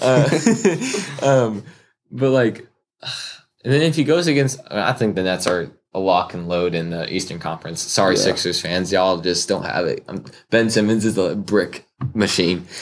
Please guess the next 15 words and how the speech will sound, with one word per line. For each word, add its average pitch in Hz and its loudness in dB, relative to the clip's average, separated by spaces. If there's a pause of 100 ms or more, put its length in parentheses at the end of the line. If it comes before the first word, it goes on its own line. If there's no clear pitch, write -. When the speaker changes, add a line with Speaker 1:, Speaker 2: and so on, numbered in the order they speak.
(100)
Speaker 2:
Yeah. 95 -2
Speaker 1:
He's 113 2
a 104 4
builder. 95 0
Speaker 2:
Yeah. 117 -2
Speaker 1:
Anyways, 104 2 (100)
um, 95 -2 (460)
the 110 2
Nets. - -2 (140)
If 123 -12
he 147 2
goes 151 2
against 156 2
the 117 2
Nets 104 -2